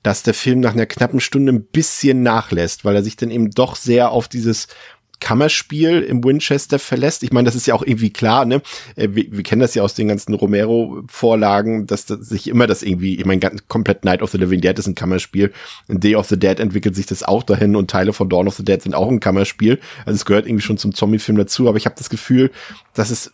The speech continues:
hier so minimal eintönig wird, weil halt vorher die erste Stunde halt so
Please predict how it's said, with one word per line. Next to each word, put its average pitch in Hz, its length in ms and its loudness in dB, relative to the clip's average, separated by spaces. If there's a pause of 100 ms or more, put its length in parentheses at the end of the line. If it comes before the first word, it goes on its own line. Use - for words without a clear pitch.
(160)
hier 143 440 2
so 120 260 2
minimal 135 800 4
eintönig 101 540 0
wird, 104 160 -2
weil 101 220 2
halt 101 220 0
vorher 127 320 2
die 110 140 -2
erste 95 300 -4
Stunde 117 380 2
halt 104 200 0
so 123 320 2